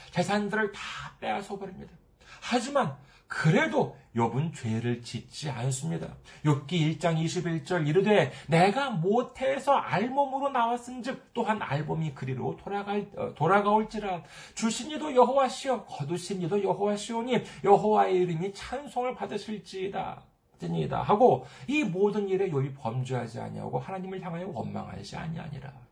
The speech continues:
이게 보통 믿음입니까?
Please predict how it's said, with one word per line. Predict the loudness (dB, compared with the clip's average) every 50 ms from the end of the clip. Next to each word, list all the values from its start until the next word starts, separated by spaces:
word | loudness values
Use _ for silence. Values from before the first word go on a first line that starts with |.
| _ _ _ _ _ _ _ _ _ _ _ _ _ _ _ _ _ _ _ _ _ _ _ _ _ _ _ _ _ _ _ _ -20 -20 -20 -20 -20 -20 -20 -20 -20 -20 -10 -4
이게 | 0 0 2 2 2 0 -2 -4
보통 | -10 -14 -8 -4 -2 0 0 0 0 -2 -8 -10 -8 -6 -4
믿음입니까? | -4 -4 -4 -4 -4 -4 -4 -6 -8 -8 -12 -14 -14